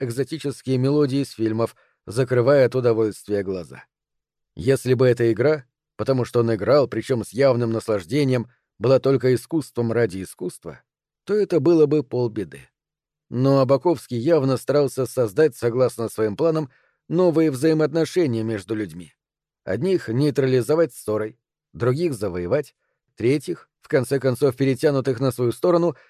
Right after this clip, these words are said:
держать в запасе, чтобы использовать в нужную минуту. Потому он так легко менял убеждения в своих разговорах. Стефан подозревал, что, по сути дела, ему было все равно, и к любой ситуации он приспосабливался так,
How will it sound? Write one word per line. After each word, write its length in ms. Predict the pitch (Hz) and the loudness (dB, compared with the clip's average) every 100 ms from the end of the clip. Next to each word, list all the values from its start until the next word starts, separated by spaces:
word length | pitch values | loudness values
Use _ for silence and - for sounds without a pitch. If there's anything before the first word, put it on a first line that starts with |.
| _ | _
держать 400 | - 131 131 175 | -2 0 2 0
в 80 | 135 | -2
запасе, 520 | 123 165 - 113 - | 0 0 0 -2 -2
чтобы 280 | 95 - 110 | -6 -4 -2
использовать 540 | 104 - 147 123 135 104 | -4 -2 -2 0 -2 -2
в 100 | 123 | -4
нужную 460 | 123 95 117 120 | -4 -4 -6 -4
минуту. 500 | 123 117 92 - _ _ _ _ _ _ _ _ | -6 -8 -10 -14 _ _ _ _ _ _ _ _
Потому 340 | - 156 185 | -6 -2 2
он 160 | 220 151 | 2 2
так 160 | 131 123 | 0 2
легко 340 | 123 120 190 | 0 0 -2
менял 300 | 147 131 123 | 0 2 2
убеждения 640 | 120 120 110 156 165 147 | 2 0 0 0 0 -2
в 60 | 120 | -4
своих 260 | - 127 110 | -2 -2 -2
разговорах. 680 | 107 92 85 80 - - _ _ _ _ _ _ _ | -6 -6 -10 -12 -20 -20 _ _ _ _ _ _ _
Стефан 440 | - 127 156 147 | -4 2 2 2
подозревал, 540 | 139 131 117 131 160 | 0 0 0 2 2
что, 300 | 120 - 113 | 2 0 0
по 220 | 101 - 101 | 0 -4 -4
сути 360 | - 104 95 | -4 -6 -8
дела, 360 | 87 151 139 131 _ _ _ _ | -4 0 0 -2 _ _ _ _
ему 220 | 98 156 | -2 0
было 260 | 147 147 131 | 2 2 2
все 220 | - 185 | 0 4
равно, 460 | 165 139 185 190 | 4 4 2 0
и 220 | 113 95 95 | -2 -4 -2
к 80 | |
любой 280 | 117 127 127 | 0 0 0
ситуации 500 | 117 117 131 151 - | 0 0 2 2 0
он 120 | 117 | -4
приспосабливался 920 | 104 117 - 120 139 113 113 113 - | -4 -4 -2 0 0 2 0 0 -2
так, 240 | 196 156 | 0 0